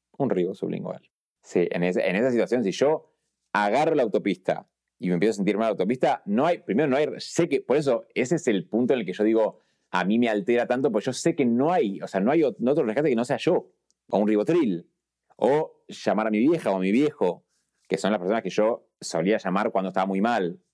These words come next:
ahora de grande ya estoy haciendo ejercicios de que no, porque no, no puedo, algún día se van a morir, yo soy mucho más joven, tengo que tener otras personas, otros, otros rescates. Lo bueno es que ahora yo lo puedo localizar, o sea, puedo como detectarlo, saber que no,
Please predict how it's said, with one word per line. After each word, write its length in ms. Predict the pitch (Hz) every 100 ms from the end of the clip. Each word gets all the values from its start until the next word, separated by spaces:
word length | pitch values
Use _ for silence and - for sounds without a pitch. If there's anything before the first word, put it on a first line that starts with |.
| _ _
ahora 240 | - 95 95
de 80 | 90
grande 240 | 90 104
ya 60 | -
estoy 140 | 85
haciendo 200 | 90 85
ejercicios 360 | 82 87 101 87
de 100 | 82
que 100 | 82
no, 300 | 87 82 _ _
porque 480 | 101 101 92 92 185 _ _ _ - - - - - -
no, 280 | - 90 90
no 240 | 87 104
puedo, 320 | 98 90 101
algún 160 | 113 113
día 120 | 95
se 80 | 87
van 60 |
a 40 | 90
morir, 400 | 92 98 107 - _ _
yo 140 | -
soy 80 | 92
mucho 180 | 85 90
más 100 | 95
joven, 440 | 107 107 113 139 _ _ -
tengo 140 | 90
que 40 |
tener 80 | 90
otras 140 | 95 95
personas, 520 | 95 - 113 120 _ _
otros, 380 | 92 82 92 -
otros 180 | 95 101
rescates. 720 | 92 - 95 - - - _ _ _ _ _ -
Lo 180 | 101 104
bueno 180 | 147
es 80 | 151
que 100 | -
ahora 160 | 143 139
yo 480 | - 135 143 - _ -
lo 280 | 95 92 92
puedo 500 | 110 131 143 143 -
localizar, 760 | 92 90 90 87 85 - 101
o 80 | 92
sea, 180 | - 87
puedo 280 | - 123 123
como 360 | 104 90 - _
detectarlo, 960 | 98 90 92 87 - 131 123 117 113 110
saber 540 | - - 87 117 127 -
que 140 | 90
no, 360 | 92 107 92